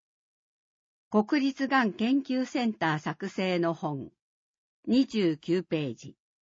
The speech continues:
閲覧入手方法、三十ページ。がん相談支援センターについて、三十一ページ。目次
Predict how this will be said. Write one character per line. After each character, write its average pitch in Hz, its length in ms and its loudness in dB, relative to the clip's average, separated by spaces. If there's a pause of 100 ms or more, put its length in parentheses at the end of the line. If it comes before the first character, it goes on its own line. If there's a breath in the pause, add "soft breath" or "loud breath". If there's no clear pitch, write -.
(1600)
閲 220 280 0
覧 247 360 2 (140)
入 240 240 6
手 254 200 -2
方 214 280 0
法、 123 500 -10 (800)
三 254 320 6
十 247 200 0
ペ 175 420 0
ー 117 60 -2
ジ。 92 260 -14 (2000)
が 277 200 6
ん 233 100 2
相 233 320 0
談 220 240 2
支 214 200 -6
援 262 220 2
セ 247 200 -2
ン 214 100 -2
タ 151 200 -2
ー 147 40 -2
に 139 200 -2
つ - 140 -4
い 143 120 -2
て、 - 240 -16 (760)
三 254 400 4
十 151 340 0
一 147 280 -6
ペ 147 300 0
ー 117 40 -6
ジ。 - 240 -14 (2000)
目 214 360 2
次 202 260 -6